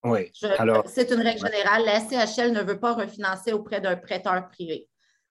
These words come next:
Speaker 1: Ok.
Speaker 2: Elle a voir dossier par dossier, essayer d'aller chercher les autorisations d'avant, de défendre le dossier. Je, je te dirais, là, je veux pas m'embarquer là-dedans parce que c'est un peu plus poussé,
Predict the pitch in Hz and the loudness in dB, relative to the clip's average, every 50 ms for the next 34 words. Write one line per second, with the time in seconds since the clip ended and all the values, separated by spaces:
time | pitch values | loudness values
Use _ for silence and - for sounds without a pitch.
0 | _ - - - - 104 90 - 185 190 190 190 208 233 240 247 247 208 202 226 | _ -20 -18 -12 -10 -4 0 2 2 4 4 4 4 4 4 4 4 4 4 4
1 | 226 233 233 247 233 190 226 226 233 226 - 262 262 254 247 220 214 208 202 196 | 4 4 4 2 2 4 2 4 2 2 0 0 0 2 2 0 0 2 0 0
2 | 214 214 220 - 226 226 233 240 247 - - 277 285 285 - 214 208 214 208 208 | 0 -2 -4 -4 -2 0 0 0 0 -2 -2 -4 -6 -4 -4 -2 0 0 0 0
3 | 220 220 220 202 - 233 214 208 185 202 202 208 190 190 190 185 185 185 180 - | -2 -4 -8 -8 -6 -4 -4 -4 -4 -4 -4 -4 -4 -4 -4 -4 -4 -4 -4 -4
4 | 208 214 180 151 151 175 202 202 214 208 185 180 175 214 220 220 220 240 226 233 | -8 -4 -2 -4 -2 -2 -2 -2 -2 -2 -4 -4 0 0 0 0 0 -4 -4 -4
5 | 226 214 202 180 180 180 185 180 - 226 226 226 233 226 - _ _ _ _ _ | -2 -4 -4 -4 -6 -6 -8 -10 -10 -8 -6 -6 -8 -8 -12 _ _ _ _ _
6 | - - 214 214 214 214 233 208 180 196 214 226 233 247 247 240 233 233 208 202 | -6 0 0 0 2 2 0 0 2 0 2 2 4 4 4 2 2 0 0 0
7 | 220 226 220 196 185 190 190 - 233 220 202 190 190 202 214 - 208 196 - 208 | 2 2 2 2 0 0 -2 -2 0 0 0 2 2 0 0 -2 -4 -8 -8 -10
8 | - 202 185 - 220 220 220 226 220 226 - 196 190 - - 220 254 254 | -8 -6 -4 -4 -4 -2 -2 -4 -4 -4 -8 -10 -8 0 2 2 2 2